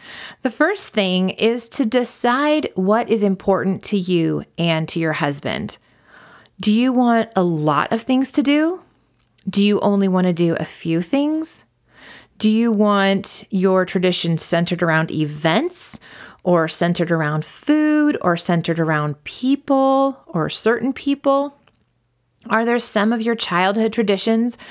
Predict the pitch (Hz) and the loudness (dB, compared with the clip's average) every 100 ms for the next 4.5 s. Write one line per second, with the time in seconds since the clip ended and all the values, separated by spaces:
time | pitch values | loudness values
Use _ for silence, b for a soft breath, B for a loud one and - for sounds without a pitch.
0 | B B B 226 208 202 - - 185 190 | B B B 0 0 0 -2 -2 -2 0
1 | 220 214 196 165 160 214 - - B B | 2 2 2 2 0 -2 -10 -20 B B
2 | B - 175 190 202 190 180 - 190 175 | B -4 -2 2 2 2 0 0 2 2
3 | 170 185 175 165 156 190 170 151 175 190 | 0 -2 -2 -4 -2 0 0 -2 0 -2
4 | - 262 277 - - | 0 0 0 -6 -12